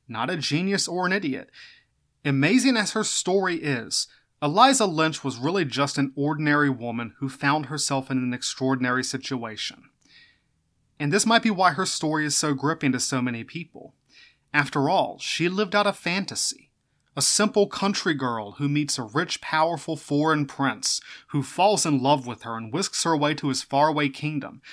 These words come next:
makes her his queen, gives her everything she ever wanted and dreamed. But the magical kingdom is actually an authoritarian hell state, beset by war and famine and disease,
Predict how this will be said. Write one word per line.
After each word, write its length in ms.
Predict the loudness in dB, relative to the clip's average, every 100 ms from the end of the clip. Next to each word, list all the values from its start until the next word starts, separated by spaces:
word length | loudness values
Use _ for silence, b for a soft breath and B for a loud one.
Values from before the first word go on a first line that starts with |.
| B _
makes 300 | -2 0 0
her 120 | 0
his 160 | 0 -2
queen, 540 | -6 -4 0 0 -2
gives 240 | -4 -2 -2
her 160 | -4 -4
everything 460 | -4 -2 -2 -2 -4
she 260 | -4 -4 -2
ever 240 | 0 0
wanted 440 | 2 0 2 2
and 120 | 2 2
dreamed. 540 | 2 0 -2 -12 -18 _ B B B B _ _ _ -6
But 240 | -4 -2
the 80 | 0
magical 560 | 2 4 2 0 -2 -2
kingdom 420 | -2 -2 0 0
is 120 | 2
actually 400 | 2 2 0 0
an 80 | 0
authoritarian 840 | 0 2 2 0 0 2 2 0
hell 340 | 0 0 0 0
state, 500 | -4 -8 -14 -18 -20 -2
beset 460 | 0 4 4 4
by 120 | 2 0
war 420 | 2 2 4 6
and 160 | 4 4
famine 380 | 2 4 4
and 120 | 4 2
disease, 680 | 0 0 0 -2 -4 -6